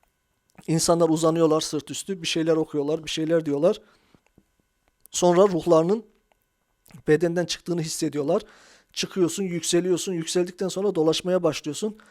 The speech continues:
İşte istediğin yere gidip gezebiliyorsun falan diye o şekilde konuşuyorlar. Aslında şeytan geziyor, dolaşıyor. Gördüğü yerleri, o gezip dolaştığı, gördüğü yerleri onun beynine yansıtıyor. O da sanıyor ki kendi gezdim, gördüm. Astral seyahat diye bir şey yok arkadaşlar.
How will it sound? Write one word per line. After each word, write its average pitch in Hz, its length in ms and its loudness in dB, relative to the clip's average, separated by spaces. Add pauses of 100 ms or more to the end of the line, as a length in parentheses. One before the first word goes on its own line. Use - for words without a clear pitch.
(360)
İşte - 240 -4
istediğin 190 420 0
yere 170 220 4
gidip 175 260 -6
gezebiliyorsun 165 600 0
falan 170 320 0
diye 180 200 -2
o - 140 -4
şekilde 156 340 -2
konuşuyorlar. 156 600 -2 (520)
Aslında 175 640 4 (360)
şeytan 185 560 4 (420)
geziyor, 165 420 2
dolaşıyor. 165 480 2
Gördüğü 175 360 2
yerleri, 147 340 4
o 151 120 2
gezip 160 320 -4
dolaştığı, 160 340 0
gördüğü 160 420 0
yerleri 160 500 2
onun 175 280 -2
beynine 160 300 0
yansıtıyor. 170 480 -4
O 165 120 -4
da 175 80 0
sanıyor 165 320 -4
ki 202 120 -14
kendi 156 340 -6
gezdim, 139 340 -2
gördüm. 143 340 -2 (460)
Astral 185 380 4
seyahat 180 360 0
diye 175 140 4
bir 180 60 -4
şey 160 140 2
yok 160 160 4
arkadaşlar. 143 560 -2